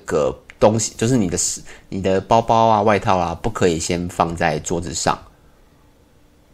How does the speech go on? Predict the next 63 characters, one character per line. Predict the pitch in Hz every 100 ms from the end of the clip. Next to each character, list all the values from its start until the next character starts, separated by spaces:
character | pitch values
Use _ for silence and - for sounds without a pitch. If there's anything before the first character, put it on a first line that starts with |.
| _ _ _ _
所 | - -
以 | 107
我 | 87
们 | 78
就 | 87
没 | 95 90
有 | 87 78 62 55 50 50 - _ _ _ _ -
放 | - 104
在 | 92
桌 | 90
子 | 85
上， | 92 90 76
我 | 78
们 | 78
就 | 87
在 | 95
外 | 87 87
面 | 80 - -
等， | - - -
哎， | 107 -
在 | -
里 | 123
面 | 92 117
门 | 101 92
口 | 95 90 - -
等。 | 80 - - - - - _ _ _ _ _ _
那 | 123
小 | - 82
朋 | 98
友 | 101
就 | 95 95
会 | 98 92
很， | - 78 78 80 - -
很 | - 85
兴 | 85 - 98
奋 | 110
嘛， | 87
因 | 80
为 | 110
他 | 113
其 | -
实 | 90
亲 | 87 101
子 | 95
餐 | 87 90
厅 | 90 92
其 | 85 82
实 |
是 | 98
有 | 92
很 | 85 65
多 | 80
的， | 80 - - - - - - _ _ -
譬 | 110
如 |
说 | 95 95
溜 | 95 95
滑 | 87
梯 | 82 90 90
啊、 | 78 78
球 | - - 78
池 | 87 - 156
啊 | -